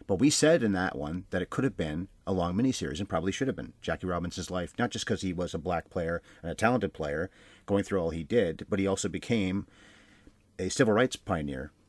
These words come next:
and a civil rights fighter, if you will, in the decades that followed his career, which they didn't really touch on.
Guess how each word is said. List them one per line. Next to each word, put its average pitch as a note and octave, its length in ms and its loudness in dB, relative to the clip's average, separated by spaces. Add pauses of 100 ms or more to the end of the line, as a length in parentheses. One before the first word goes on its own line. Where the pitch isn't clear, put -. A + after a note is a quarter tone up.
(140)
and E2+ 140 -4
a - 20 0
civil G2 240 4
rights E2+ 220 0
fighter, G#2+ 500 2
if - 120 -10
you E2 80 -6
will, D2+ 200 -4
in F2+ 120 -4
the E2 80 -4
decades F2 360 -4
that D2 140 -8
followed D#2+ 240 -4
his D2+ 140 -8
career, F2+ 440 -4 (360)
which - 120 -6
they A2 100 4
didn't G2 120 2
really E2+ 160 0
touch - 260 0
on. A#1 240 -6